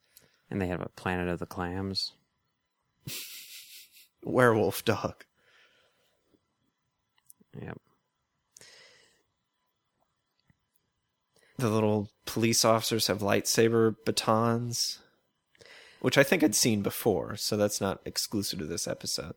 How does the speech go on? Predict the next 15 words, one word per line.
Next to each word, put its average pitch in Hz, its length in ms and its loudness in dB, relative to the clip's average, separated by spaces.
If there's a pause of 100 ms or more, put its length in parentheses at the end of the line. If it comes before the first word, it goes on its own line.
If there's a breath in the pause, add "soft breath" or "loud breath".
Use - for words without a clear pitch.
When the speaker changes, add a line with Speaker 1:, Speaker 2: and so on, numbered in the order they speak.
Speaker 1:
No. 95 240 -4 (2000 loud breath)
So, 123 360 4
so 110 420 2 (400)
they're 107 540 2 (240)
in 110 140 0
this, - 300 2 (1700)
in 98 260 -2
this 113 300 2
universe, 95 840 0 (1500)
there 113 340 0
were 95 380 2
Star - 340 2
Trek - 400 -2
wars, 90 640 -2 (1000)
and 92 580 -2